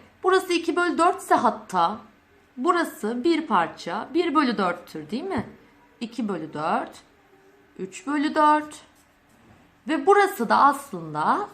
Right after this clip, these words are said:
dört bölü dörttür. Yani bir tamdır. Dördü dörde bölersen kaç olur? Bir olur, değil mi? Bir tamı gösterir.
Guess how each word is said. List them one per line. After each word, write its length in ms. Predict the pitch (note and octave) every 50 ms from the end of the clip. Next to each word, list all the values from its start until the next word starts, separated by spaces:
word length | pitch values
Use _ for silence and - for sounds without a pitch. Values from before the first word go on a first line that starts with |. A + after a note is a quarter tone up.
| - _ _ _ _ _ _ _ _ _ _ _ _ _ _ _ - D#3
dört 400 | G#3+ B3 C4 C4 C4+ - - -
bölü 260 | E3+ E3 B3+ F4 -
dörttür. 500 | E4 D#4+ D#4+ D#4 D#4+ - - - F#3+ D#3+
Yani 540 | D#3+ E3 F3+ A3+ - - E4 D#4 C#4+ A3 G3+
bir 260 | C#4 D#4 D#4 C#4 -
tamdır. 600 | - B3 C4+ C4 B3 A3 F#3+ D3+ D#3 D#3+ D#3+ F3
Dördü 340 | B3+ B3+ C4 B3+ - A#3 G#3
dörde 320 | A#3 A3 A3+ G#3+ C#4 D4
bölersen 560 | D4 C#4 A#3+ G#3+ G#3 G#3 G#3 - A3 A3 A#3
kaç 260 | A#3 D#4+ E4 D#4+ - -
olur? 280 | F3 F#3+ - A4+ B4+ - - - _ _ _ _ -
Bir 220 | C4+ C#4 F#4+ G4
olur, 400 | G4+ F#4 E4+ B3+ A#3 F#3 F3 F3
değil 180 | - D#4 A#4 C5+
mi? 260 | C5+ A4 F#4 C#4+ C4+ - - _ _ _ _ _ _ _ -
Bir 240 | A3 C#4 E4 D#4 D4+
tamı 280 | - - D4 D4 E4+ D#4
gösterir. 680 | D4+ B3 G3+ F3+ - - - F#3+ D#3 - D3+ D3+